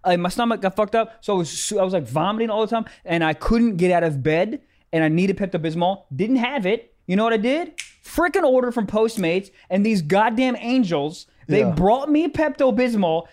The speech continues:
Speaker 1: literally saved my life. At, like, four in the morning, brought me goddamn Pepto-Bismol.
Speaker 2: Yeah, and they just drop it off at your door, which is really great.
Speaker 1: No
Speaker 2: Like,
Speaker 1: contact.
Speaker 2: you don't even have to see the person,
Speaker 1: No.
Speaker 2: which is, like, it's safety for both ends, which is great during a damn pandemic.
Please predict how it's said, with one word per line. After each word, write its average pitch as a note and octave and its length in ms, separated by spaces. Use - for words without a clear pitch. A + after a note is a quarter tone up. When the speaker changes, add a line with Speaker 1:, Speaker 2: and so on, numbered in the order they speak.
Speaker 1:
literally E4+ 420
saved C4 300
my A3 140
life. E3 360
At, G#3 80
like, G#3 120
four C4 240
in C4 40
the C4 60
morning, A#3+ 260
brought F#3 180
me F#3 140
goddamn F3+ 420
Pepto-Bismol. E3+ 680
Speaker 2:
Yeah, G3+ 120
and F3 80
they F3+ 60
just D#3 120
drop D#3+ 200
it F3 60
off E3 140
at E3 80
your C3+ 100
door, B2+ 240
which A2 140
is A#2+ 60
really B2+ 220
great. A#2+ 280
Speaker 1:
No F3 120
Speaker 2:
Like, C4+ 100
Speaker 1:
contact. D4+ 400
Speaker 2:
you C4+ 60
don't C#4 100
even B3+ 120
have A#3 120
to F#3 100
see D#3+ 400
the D3+ 120
person, B2 520
Speaker 1:
No. A3+ 120
Speaker 2:
which A#4 160
is, - 60
like, F3 260
it's F3 220
safety G3+ 500
for D#3 180
both D3+ 240
ends, C3+ 180
which A#2+ 100
is A#2+ 80
great D3+ 240
during B2 200
a A2+ 80
damn A#2+ 340
pandemic. B2+ 600